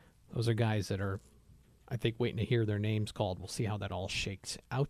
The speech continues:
there, Mister Wright. Um, good news over the weekend. You know what? The co-host usually sits at that mic,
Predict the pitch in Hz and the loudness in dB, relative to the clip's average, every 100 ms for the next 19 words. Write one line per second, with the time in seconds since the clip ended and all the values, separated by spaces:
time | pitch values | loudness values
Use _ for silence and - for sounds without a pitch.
0 | - 131 - - - - - - 98 76 | -4 -10 -8 -10 -8 -6 -4 -2 -2 -2
1 | 95 90 131 - - - - - - - | -4 0 0 -2 -10 -14 -18 -18 -18 -2
2 | 117 110 110 107 107 104 - - - - | 4 6 6 6 4 2 -4 -20 -12 -10
3 | - - - - 175 175 196 190 190 170 | -12 -20 -6 12 12 12 12 12 12 12
4 | 165 156 180 180 190 165 190 185 - - | 12 12 10 12 12 12 12 10 4 -12
5 | - - - - - - - - - - | -20 -20 -20 -20 -20 -20 -20 -20 -20 -20
6 | - - 143 160 139 127 131 - 165 151 | -12 4 10 10 10 10 8 10 12 12
7 | 117 - 113 110 - - 101 101 110 - | 10 8 6 6 2 -2 -2 0 0 -2
8 | 85 98 | -8 -8